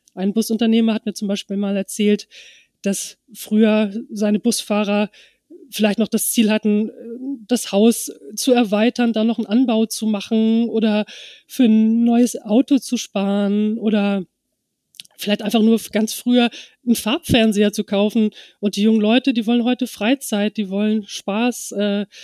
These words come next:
die wollen sich nicht so, äh, sag ich mal, jetzt überarbeiten. Und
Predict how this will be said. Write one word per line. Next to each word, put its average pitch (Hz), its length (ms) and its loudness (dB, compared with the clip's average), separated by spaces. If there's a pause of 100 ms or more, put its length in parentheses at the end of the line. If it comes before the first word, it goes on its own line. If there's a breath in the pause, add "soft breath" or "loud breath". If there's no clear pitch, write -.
(600 loud breath)
die 190 140 -4
wollen 220 240 4
sich 214 180 -6
nicht 226 200 0
so, 226 420 2
äh, - 240 -12 (580)
sag 214 240 -4
ich 214 80 -2
mal, 226 240 2
jetzt 233 280 -4
überarbeiten. 233 1000 2
Und 208 380 -2